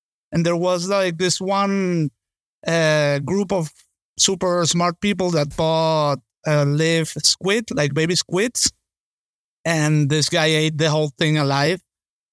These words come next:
And so he, he ended up in the emergency room. She had to operate him, open his throat, everything full of ink. And, you know, like, and the, and the guy died.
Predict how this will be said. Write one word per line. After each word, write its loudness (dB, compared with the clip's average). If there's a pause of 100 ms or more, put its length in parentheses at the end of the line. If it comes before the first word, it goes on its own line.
(260)
And 0
so 0
he, 0
he 2
ended 0
up -2
in 0
the 0
emergency 0
room. -2
She 0
had -2
to -4
operate -2
him, 0
open -2
his 0
throat, -2
everything 0
full -2
of -2 (200)
ink. -2 (120)
And, 0
you 0
know, 0
like, 0
and 0
the, -2
and -2
the 0
guy 0
died. -2